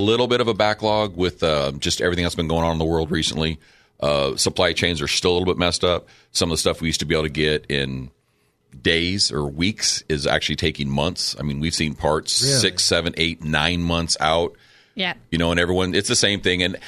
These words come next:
Speaker 1: who
Speaker 2: that's
Speaker 1: know-,
Speaker 2: not
Speaker 1: who
Speaker 2: your
Speaker 1: knows?
Speaker 2: fault. They
Speaker 1: No.
Speaker 2: just can't get it.
Speaker 1: We just can't get it.
Speaker 3: Huh.
Speaker 1: And it, this is, you know, you call the manufacturer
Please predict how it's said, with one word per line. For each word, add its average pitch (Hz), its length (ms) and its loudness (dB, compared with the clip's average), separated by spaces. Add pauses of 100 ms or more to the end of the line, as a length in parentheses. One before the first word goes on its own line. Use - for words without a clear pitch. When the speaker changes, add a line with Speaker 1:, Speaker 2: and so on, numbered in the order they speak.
(180)
Speaker 1:
who 107 60 0
Speaker 2:
that's 117 100 2
Speaker 1:
know-, 139 100 4
Speaker 2:
not 123 100 2
Speaker 1:
who 147 100 4
Speaker 2:
your 170 60 2
Speaker 1:
knows? 147 160 4
Speaker 2:
fault. 98 280 2
They 131 100 0
Speaker 1:
No. 139 200 4
Speaker 2:
just 104 120 0
can't 92 220 -2
get 101 240 0
it. 87 140 -4
Speaker 1:
We 113 120 2
just 101 160 2
can't 76 260 0
get 90 220 2
it. 57 260 -6
Speaker 3:
Huh. 185 120 -6
Speaker 1:
And 107 100 2
it, 104 240 0
this 123 180 2
is, 113 240 -4
you 95 120 0
know, 85 80 4
you 92 140 0
call 110 160 2
the 95 60 -4
manufacturer 90 840 0